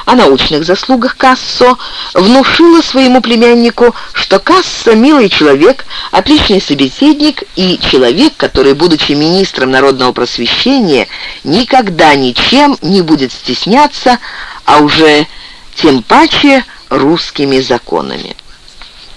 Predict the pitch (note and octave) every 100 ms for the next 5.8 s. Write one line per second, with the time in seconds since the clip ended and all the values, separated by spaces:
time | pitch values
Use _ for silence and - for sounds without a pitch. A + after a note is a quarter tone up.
0 | - - - - C#3 C#4+ C#4+ - D3+ -
1 | B3 - C3 B2+ C3+ C#3 - C3 B2+ A#2+
2 | C#3+ C#3 A#2+ B2 F#3 C4+ C#4 B3+ C4+ A#3
3 | - F#3 - - F3 E3+ D#3 B2 A#2+ A#2
4 | G#2 - - - G3+ - F3+ F#3 F3+ G3+
5 | F3 E3 E3+ D#3+ E3+ - D#3+ D#3+